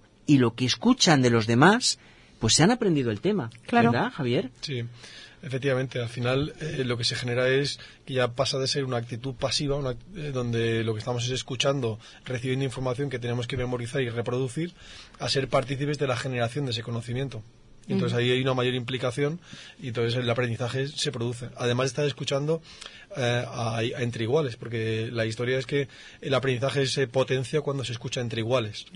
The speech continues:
Speaker 2: Claro.
Speaker 3: en lugar de una persona que parece que está dando una lección magistral, que siempre está, es mucho más reacio, parece que es más distante, está más
Speaker 2: Ujú.
Speaker 3: alejado de tu realidad.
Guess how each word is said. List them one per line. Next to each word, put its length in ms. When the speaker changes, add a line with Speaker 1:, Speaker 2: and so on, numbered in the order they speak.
Speaker 2:
Claro. 240
Speaker 3:
en 80
lugar 180
de 80
una 180
persona 320
que 80
parece 200
que 20
está 140
dando 220
una 80
lección 280
magistral, 440
que 60
siempre 200
está, 280
es 120
mucho 240
más 260
reacio, 340
parece 280
que 60
es 60
más 200
distante, 400
está 160
más 140
Speaker 2:
Ujú. 80
Speaker 3:
alejado 380
de 60
tu 140
realidad. 340